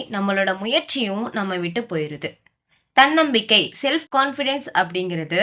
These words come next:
ஒரு குறிப்பிட்ட விஷயத்த சக்சஸ்ஃபுல்லா செஞ்சு முடிக்க முடியும்னு நம்ம மனசுல நம்ம நம்பிக்கை வைக்கிறது. ஆனா, இப்போது வாழ்ந்துட்டு இருக்கிற சில பேர்கிட்ட இந்த தன்னம்பிக்கை, செல்ஃப் கான்ஃபிடன்ஸ் அப்படின்ற ஒரு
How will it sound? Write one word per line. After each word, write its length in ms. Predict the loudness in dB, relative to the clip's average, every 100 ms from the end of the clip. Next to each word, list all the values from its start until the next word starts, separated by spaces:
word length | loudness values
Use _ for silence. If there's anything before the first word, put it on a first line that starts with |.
| 0
ஒரு 160 | -2 -4 -2
குறிப்பிட்ட 440 | -4 -2 -2 -2
விஷயத்த 480 | -2 -4 -4 -6 -2 -2 -2
சக்சஸ்ஃபுல்லா 680 | -4 -6 -4 -6 -6 2 2 2
செஞ்சு 360 | -4 -2 -2
முடிக்க 320 | -2 -4 -4 -4
முடியும்னு 680 | -4 -4 -4 -6 -8 -4 -4 -4 -10 -20 _
நம்ம 280 | -2 0 0
மனசுல 500 | 0 -2 -2 -4 -4 -2 -2 -4
நம்ம 340 | -8 -6 -4 -4
நம்பிக்கை 460 | -4 -6 -6 -4
வைக்கிறது. 560 | -4 -6 -8 -12 -6 -8 -8 _ _ _ _ -4
ஆனா, 380 | 2 2 2 0 0 -2 -6 _ -12
இப்போது 420 | -12 0 4 4
வாழ்ந்துட்டு 500 | 4 2 0 -2 -4
இருக்கிற 320 | -6 -6 -4 -2 -2 -4 -8 _
சில 280 | -10 -4 -4
பேர்கிட்ட 600 | -2 -2 -2 -4 -10 -4 0 2 0 -4
இந்த 320 | -4 -2 -2
தன்னம்பிக்கை, 720 | 0 0 0 -2 -2 -2 0 -2 -2
செல்ஃப் 320 | -4 -4 -4
கான்ஃபிடன்ஸ் 580 | 0 0 0 -4 -4 -4 -4
அப்படின்ற 480 | -6 -6 -6 -4 -4
ஒரு 180 | -4 -4